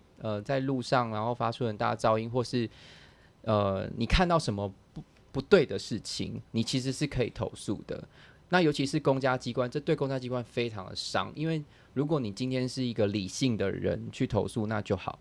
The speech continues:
那如果你是一个不理性的人，你其实会造成我们还要回报告，然后还要，呃，从头到尾要成立调查会啊或什么的。那所以对一个认真的老师来讲，他有时候被这些家长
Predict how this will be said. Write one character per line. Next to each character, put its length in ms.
那 120
如 100
果 80
你 80
是 160
一 20
个 80
不 220
理 100
性 220
的 100
人， 280
你 100
其 160
实 80
会 140
造 240
成 200
我 80
们 140
还 80
要 180
回 180
报 280
告， 340
然 140
后 180
还 140
要， 280
呃， 220
从 200
头 80
到 140
尾 80
要 140
成 200
立 120
调 200
查 240
会 300
啊 100
或 160
什 160
么 120
的。 180
那 140
所 160
以 60
对 380
一 80
个 140
认 180
真 160
的 140
老 120
师 160
来 140
讲， 300
他 120
有 140
时 100
候 120
被 240
这 180
些 360
家 300
长 240